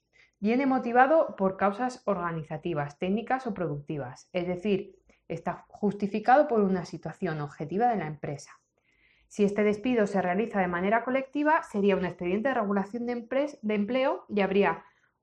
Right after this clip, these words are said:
un plazo de negociación con la representación de los trabajadores. Este despido conlleva una indemnización de veinte días por año con un tope de doce mensualidades y se requiere un preaviso de quince días.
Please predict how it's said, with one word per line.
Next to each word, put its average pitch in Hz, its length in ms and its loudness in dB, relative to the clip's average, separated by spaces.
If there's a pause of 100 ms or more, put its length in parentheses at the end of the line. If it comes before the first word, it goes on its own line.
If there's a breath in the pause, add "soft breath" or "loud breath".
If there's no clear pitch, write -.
(200)
un 233 200 -2
plazo 311 320 2
de 277 80 4
negociación 196 640 0
con 220 140 0
la 175 100 4
representación 165 680 -4
de 202 80 4
los 185 140 -2
trabajadores. - 800 -8 (680)
Este 196 300 2
despido 254 580 0 (280 loud breath)
conlleva 208 480 4
una 214 180 2
indemnización 226 720 -2
de 214 80 0
veinte 185 260 -2
días 185 220 -2
por 208 180 -2
año 285 300 -2
con 202 160 0
un 214 120 0
tope 254 240 -2
de 240 120 0
doce 190 240 0
mensualidades 220 760 -2
y 202 40 -8
se 190 160 -6
requiere 180 320 -2
un 185 160 -4
preaviso 220 500 -4
de 185 160 -4
quince 160 380 -8
días. - 440 -12